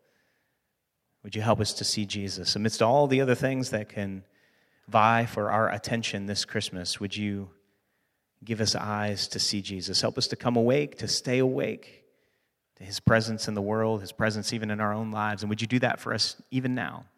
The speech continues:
as we continue to worship and as we come together to the Lord's Supper?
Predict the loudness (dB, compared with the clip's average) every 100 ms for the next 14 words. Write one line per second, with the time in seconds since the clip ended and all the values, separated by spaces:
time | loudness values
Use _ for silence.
0 | _ _ _ _ _ -18 -14 -8 -6 0
1 | 0 2 0 -2 -6 -8 -10 -10 -10 -10
2 | -10 -8 -10 -10 -14 -20 _ _ _ _
3 | _ _ _ -16 -10 -6 -4 -4 -6 -8
4 | -10